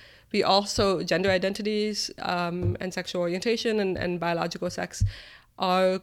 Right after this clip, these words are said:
crucial bearings towards that understanding of self. So, um, I was very inspired that, uh,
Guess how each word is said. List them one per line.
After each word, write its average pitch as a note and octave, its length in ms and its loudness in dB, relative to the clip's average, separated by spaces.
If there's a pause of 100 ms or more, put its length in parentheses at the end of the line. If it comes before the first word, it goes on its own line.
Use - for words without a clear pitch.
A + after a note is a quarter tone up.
(160)
crucial F3 960 0 (460)
bearings A3 560 2 (760)
towards G#3+ 400 2
that - 180 -2
understanding - 720 -2
of - 120 -12
self. - 260 -6
So, F3+ 320 4 (320)
um, E3+ 500 4
I G3 60 4
was G3 160 4
very G#3 300 6
inspired E3 760 0
that, D#3+ 360 -4
uh, F2 340 -4